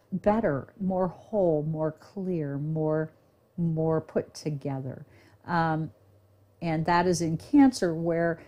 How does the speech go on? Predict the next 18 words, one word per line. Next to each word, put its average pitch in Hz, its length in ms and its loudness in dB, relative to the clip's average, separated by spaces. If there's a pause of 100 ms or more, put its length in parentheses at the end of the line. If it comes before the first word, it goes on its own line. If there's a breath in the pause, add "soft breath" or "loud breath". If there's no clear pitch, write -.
(100)
Cancer 180 500 -2
is 175 180 0
how 180 200 0
we 185 220 2
feel. 180 400 4
It's - 100 0
kind 170 220 -2
of 165 60 0
a 160 80 2
black 165 340 2
hole 175 320 0
of 165 100 -4
feelings. 156 600 0
Things 170 320 -4
go 170 280 2
in, 202 340 2
you 175 120 2
process, 170 760 0